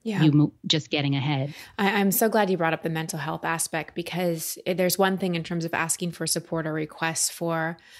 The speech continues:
Speaker 1: a business thing or maybe help with the kids. And then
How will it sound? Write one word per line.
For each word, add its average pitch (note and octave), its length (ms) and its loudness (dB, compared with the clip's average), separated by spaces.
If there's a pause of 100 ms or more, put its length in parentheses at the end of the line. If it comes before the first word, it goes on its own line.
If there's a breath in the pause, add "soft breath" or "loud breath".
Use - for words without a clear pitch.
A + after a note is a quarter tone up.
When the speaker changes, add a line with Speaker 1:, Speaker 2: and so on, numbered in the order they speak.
Speaker 1:
a F3+ 80 2
business E3+ 400 2
thing D#3+ 280 -4
or D#3 60 -6
maybe D#3+ 240 -4
help D#3+ 240 -4
with E3+ 120 -8
the D#3 100 -6
kids. E3 480 0
And E3+ 160 0
then E3+ 260 -2